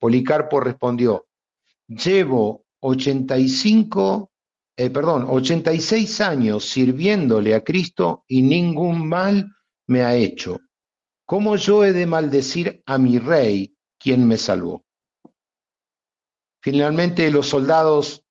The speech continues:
lo agarraron para atarlo a una estaca, atado ya en medio de la hoguera, y cuando estaban a punto de encender el fuego, Policarpo elevó la mirada al cielo y oró en voz alta,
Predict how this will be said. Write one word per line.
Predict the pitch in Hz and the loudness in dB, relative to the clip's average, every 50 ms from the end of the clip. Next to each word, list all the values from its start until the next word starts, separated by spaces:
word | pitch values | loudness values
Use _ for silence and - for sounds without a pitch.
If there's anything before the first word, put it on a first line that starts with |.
| _ _ | _ _
lo | 131 131 | 0 0
agarraron | 131 131 131 139 151 156 156 156 151 151 - | 2 2 2 2 2 2 2 2 0 0 -2
para | 139 127 123 127 | 0 0 2 0
atarlo | 127 131 165 160 156 156 160 156 151 151 156 - - | 0 2 0 0 0 0 0 0 0 0 0 -2 -4
a | - 117 117 | -4 -2 -2
una | 120 127 127 127 | 0 0 0 0
estaca, | 120 113 - - 175 165 165 - - 165 175 175 - _ _ _ _ _ _ _ _ _ _ _ _ _ _ _ _ _ _ _ _ _ _ _ _ _ _ _ _ _ _ _ _ | -2 -4 -2 -2 -2 -2 -2 -2 -4 -4 -4 -6 -12 _ _ _ _ _ _ _ _ _ _ _ _ _ _ _ _ _ _ _ _ _ _ _ _ _ _ _ _ _ _ _ _
atado | - 120 131 131 - 151 156 156 151 143 151 143 135 131 127 | -2 -2 -2 0 2 2 4 4 4 4 4 4 4 2 0
ya | - 123 147 147 147 | 0 2 2 2 2
en | 143 135 131 | 2 0 0
medio | 131 143 143 139 139 135 | 0 0 2 4 4 4
de | 127 123 | 4 2
la | 117 120 117 | 2 2 0
hoguera, | 117 127 160 151 143 117 110 107 110 | 0 0 2 2 2 2 2 0 0
y | 110 | -2
cuando | 107 - 127 117 117 117 113 | -2 -2 -2 0 0 -2 -4
estaban | 113 - - 156 156 151 143 131 | -4 -2 0 0 2 2 0 0
a | 123 123 | -2 -2
punto | - 143 151 151 143 139 135 123 | -2 -4 -4 -4 -2 0 2 2
de | 113 113 | 4 4
encender | 113 117 113 - 120 110 127 160 208 208 | 2 0 0 -2 -4 -2 -2 -2 0 0
el | 196 170 | 0 -2
fuego, | - - 196 185 160 123 110 110 127 - 262 - _ _ _ _ _ _ _ _ _ _ _ _ _ _ _ _ _ _ | -2 -2 0 2 2 2 2 0 0 0 -4 -8 _ _ _ _ _ _ _ _ _ _ _ _ _ _ _ _ _ _
Policarpo | 143 139 135 135 139 139 - 185 185 185 180 - 151 160 147 143 147 - - - | -4 -2 0 0 0 0 2 2 2 2 0 -2 0 2 2 2 0 -2 -8 -4
elevó | 127 135 131 127 127 127 139 165 175 165 | 0 0 2 2 2 2 4 2 2 2
la | 160 151 | 2 0
mirada | 139 131 127 127 139 151 151 151 147 143 139 131 127 127 131 - _ _ _ _ | 0 0 2 2 2 2 2 2 2 2 2 2 0 -4 -8 -14 _ _ _ _
al | 113 117 120 117 | 0 0 0 0
cielo | 117 - - 170 175 170 165 160 156 156 151 - - - - | -2 -2 0 0 2 2 2 2 2 2 2 0 -2 -8 -10
y | 123 123 131 | -2 0 2
oró | 131 131 127 131 147 151 151 156 156 - - | 4 4 4 4 4 4 4 2 -2 -6 -8
en | 135 131 131 135 | -6 -4 -4 -2
voz | 131 131 131 131 - | -2 -4 -4 -2 -4
alta, | 143 135 117 98 - 104 92 - | -4 -4 -4 -6 -8 -12 -14 -14